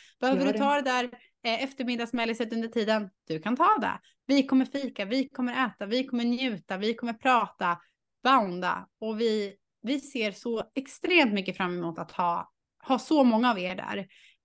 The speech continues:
Speaker 1: Ehm, det är ett begränsat antal platser, vilket vi satte för att vi vill känna att det ska vara så personligt som möjligt. Och våra fantastiska goodie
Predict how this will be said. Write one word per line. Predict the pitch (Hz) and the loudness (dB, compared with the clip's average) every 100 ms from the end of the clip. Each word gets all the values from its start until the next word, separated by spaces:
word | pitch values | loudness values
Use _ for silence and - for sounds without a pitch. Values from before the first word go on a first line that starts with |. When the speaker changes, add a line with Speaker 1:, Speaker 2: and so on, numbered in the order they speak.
| - | 0
Speaker 1:
Ehm, | 196 185 185 208 | 2 2 2 2
det | 247 - | 0 2
är | 208 254 | 0 0
ett | 285 | 0
begränsat | 247 226 196 - 185 | -2 -2 -4 -6 -10
antal | 185 185 | -8 -6
platser, | 190 185 - 196 | -6 -8 -2 0
vilket | 226 208 196 | 2 0 -4
vi | |
satte | 185 202 - - | -4 -4 -2 -4
för | 220 | 0
att | 185 185 | 0 -2
vi | 175 | -4
vill | 170 160 | -6 -8
känna | - 165 165 | -8 -8 -8
att | |
det | 170 | -10
ska | - 170 | -8 -8
vara | 170 | -6
så | 175 | -8
personligt | 170 170 165 165 | -8 -6 -6 -4
som | 180 | -2
möjligt. | 190 175 226 269 208 | 0 2 2 0 -4
Och | 165 | -4
våra | 190 185 165 | 0 0 0
fantastiska | 226 165 165 156 170 180 | -6 -6 -10 -10 -6 -6
goodie | 160 170 165 | -4 -6 -6